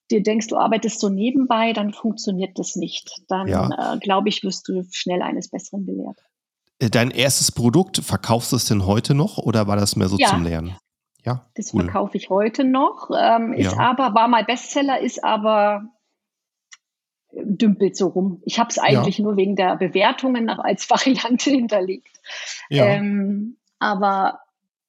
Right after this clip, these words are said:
Speaker 1: nee, also ich verkaufe es aber noch. Ich trenne mich recht
Speaker 2: Ja.
Speaker 1: ungern von Produkten. Ich optimiere die dann so lange, bis sie was abwerfen.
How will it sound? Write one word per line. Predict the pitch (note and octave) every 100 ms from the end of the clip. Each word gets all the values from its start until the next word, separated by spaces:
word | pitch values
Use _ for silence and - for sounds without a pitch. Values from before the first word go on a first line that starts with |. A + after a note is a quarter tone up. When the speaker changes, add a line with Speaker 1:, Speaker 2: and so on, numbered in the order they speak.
| _ _ _ _ _ _ _ - -
Speaker 1:
nee, | G3 F#3+ G3+ _ _ _
also | - G3+ G3 -
ich | - -
verkaufe | G#3 F3+ F3
es | F#3
aber | - E3+
noch. | E3+ G3+
Ich | -
trenne | - G#3
mich | G#3+ -
recht | G#2+ G#2
Speaker 2:
Ja. |
Speaker 1:
ungern | E3+ G#3 F#3+ F3+
von | - F3+
Produkten. | - F#3+ G#3 - -
Ich | -
optimiere | - - A#3 A3 B3+
die | A#3 A3
dann | G#3 G3+
so | G#3 B3 C#4+ C#4+ -
lange, | G3 G3 A#3+ A#3+
bis | G3+ A3+ -
sie | A#3 G#3+ - - -
was | F#3+ -
abwerfen. | - - D3 - - -